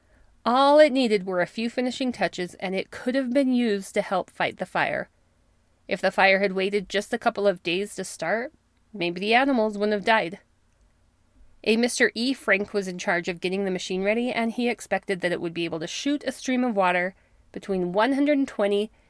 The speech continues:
and one hundred thirty feet into the air.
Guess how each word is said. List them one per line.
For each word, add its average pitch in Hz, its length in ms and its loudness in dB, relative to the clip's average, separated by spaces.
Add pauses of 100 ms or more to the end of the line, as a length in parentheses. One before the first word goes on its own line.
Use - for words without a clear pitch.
(200)
and 220 320 0
one 240 180 4
hundred 208 360 -2
thirty 190 220 -2
feet 190 300 -8
into 180 220 -4
the 165 140 -4
air. - 200 -10